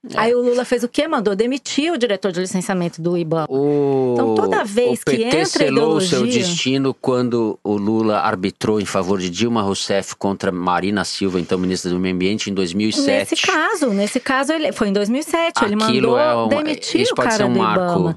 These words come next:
Speaker 2: ibama. A
Speaker 1: é.
Speaker 2: Dilma mandou fazer subsídios a hidrelétricas a carvão. O meio ambiente não é encarado como uma questão econômica importante, que tem repercussão pro resto do Brasil.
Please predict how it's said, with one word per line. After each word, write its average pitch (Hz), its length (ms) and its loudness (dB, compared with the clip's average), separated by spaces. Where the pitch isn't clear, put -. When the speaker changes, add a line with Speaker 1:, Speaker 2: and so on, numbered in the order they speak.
Speaker 2:
ibama. 170 200 0
A 269 60 0
Speaker 1:
é. - 60 0
Speaker 2:
Dilma 269 600 0
mandou 233 260 0
fazer 247 280 0
subsídios 233 680 -2
a 226 140 2
hidrelétricas 214 840 0
a 233 100 2
carvão. 247 800 0
O 247 120 2
meio 330 240 0
ambiente 254 520 0
não 311 140 0
é 349 80 -2
encarado 240 480 0
como 214 240 0
uma 208 160 0
questão 202 460 -2
econômica 247 840 0
importante, 262 1000 0
que 254 120 0
tem 294 340 -2
repercussão 247 540 -2
pro 226 160 0
resto 208 300 -2
do 202 120 0
Brasil. 202 500 0